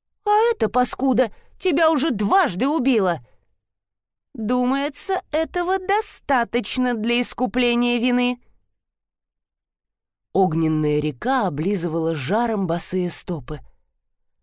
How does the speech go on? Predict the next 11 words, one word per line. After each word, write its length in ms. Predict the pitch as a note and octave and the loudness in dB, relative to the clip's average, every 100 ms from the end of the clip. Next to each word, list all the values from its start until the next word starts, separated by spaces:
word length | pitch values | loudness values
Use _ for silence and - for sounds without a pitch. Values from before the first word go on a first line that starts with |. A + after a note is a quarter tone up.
| _ | _
А 120 | - G#3 | -6 -2
компания 640 | B3 B3+ C#4 D4+ C#4 C4 | 0 0 2 2 2 2
на 160 | B3+ B3+ | 0 0
том 280 | C#4 C4+ | 0 0
берегу 500 | B3 B3 A#3+ A#3+ E4+ F#4+ - _ _ _ - | 2 0 0 -2 -2 -4 -16 _ _ _ -2
не 180 | A#3 C4 | 2 2
желала 520 | C4 F4+ E4+ A#3 G#3 | 2 0 0 2 0
успокаиваться. 1080 | A3 - A#3+ A#3+ A#3 G#3 G#3 A3 - A3 - _ _ _ _ _ _ | -2 -2 -4 -2 0 0 0 -4 -4 -8 -8 _ _ _ _ _ _
Все 240 | - A#3 | -4 0
звала 480 | A3 F3+ A#3 C#4+ F#4+ | 0 2 2 2 0
кого-то, 640 | F#4 C#4+ B3 G3+ - D#3+ | 0 0 0 -2 -2 -8